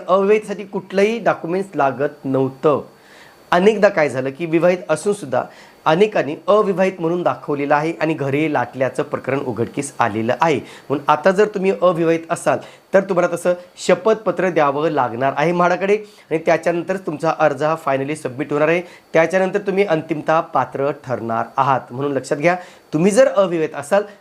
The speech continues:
तरी तुम्हाला तुमचं घोषणापत्र किंवा तुमचं प्रतिज्ञापत्र द्यावं लागणार आहे. दुसरं, जर तुम्ही विवाहित असाल तर. जर तुम्ही मॅरिड असाल, तुम्ही ऑनलाईन फॉर्म भरताना जर तुम्ही मॅरिड सिलेक्ट केलं तर तुम्हाला लग्नाचा दाखला,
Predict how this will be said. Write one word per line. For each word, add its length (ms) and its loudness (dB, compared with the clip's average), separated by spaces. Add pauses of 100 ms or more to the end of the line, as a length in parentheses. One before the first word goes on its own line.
(140)
तरी 140 2
तुम्हाला 480 0 (340)
तुमचं 420 2 (360)
घोषणापत्र 680 2
किंवा 220 0
तुमचं 280 -2
प्रतिज्ञापत्र 920 2
द्यावं 540 2
लागणार 580 -2 (100)
आहे. 580 0 (580)
दुसरं, 360 2 (200)
जर 280 6 (120)
तुम्ही 260 -6
विवाहित 300 -2 (160)
असाल 280 -4 (120)
तर. 60 0 (420)
जर 100 6
तुम्ही 240 2
मॅरिड 300 4
असाल, 240 2 (340)
तुम्ही 160 2
ऑनलाईन 340 2
फॉर्म 200 0
भरताना 260 0
जर 100 -2
तुम्ही 180 -2
मॅरिड 260 4
सिलेक्ट 300 -2
केलं 160 0 (320)
तर 100 6
तुम्हाला 340 0
लग्नाचा 560 0
दाखला, 420 0